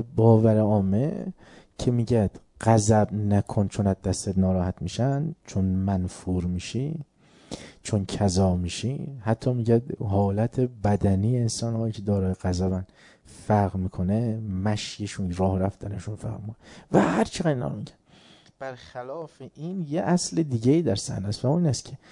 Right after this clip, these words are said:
انسانی که اثر، غضب اسیرش کرده، این اول ضرر رو خودش می‌بینه نه دیگری.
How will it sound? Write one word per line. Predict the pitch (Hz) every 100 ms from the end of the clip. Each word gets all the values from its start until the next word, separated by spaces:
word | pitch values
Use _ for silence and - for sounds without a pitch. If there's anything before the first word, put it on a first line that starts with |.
| - - _ -
انسانی | 123 120 113 - 113 113 113 110
که | - - -
اثر، | 107 - 110 104 - _ _ - 104 87 -
غضب | 113 107 123 - -
اسیرش | 101 - 95 92 95
کرده، | - 98 98 123 156 170 - - -
این | 151 175 -
اول | 127 110 98 110 110
ضرر | 104 98 104 107 143
رو | 160
خودش | - - 127 147 165 - -
می‌بینه | 123 104 87 80 82 _ -
نه | 104
دیگری. | 120 135 107 85